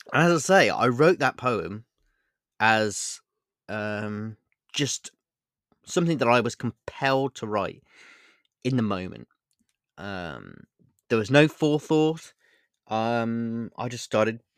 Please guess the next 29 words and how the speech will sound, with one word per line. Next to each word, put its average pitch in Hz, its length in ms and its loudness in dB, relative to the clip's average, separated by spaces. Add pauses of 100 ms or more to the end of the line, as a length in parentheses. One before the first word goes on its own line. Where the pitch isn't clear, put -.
(580)
writing 120 420 0
it. 87 100 -10
It 101 160 -12
came 117 640 0 (880)
out 113 240 2
of, 110 100 -6 (300)
out 127 220 4
of 104 80 -6
me. 87 340 -12 (800)
It - 80 -20
came 147 320 0
to - 120 -10
my 110 120 0
mind, 107 720 -4 (100)
and 107 120 -14
I 107 80 -8
just 95 120 -12
started 95 340 -6
writing 113 340 0
it 69 200 -16 (120)
just - 400 -14 (240)
because 110 240 -8
I 98 100 -2
felt - 380 -4 (1000)
the 107 80 -4
need 127 440 0
to. 85 160 -10
It - 60 -14
just, - 220 -14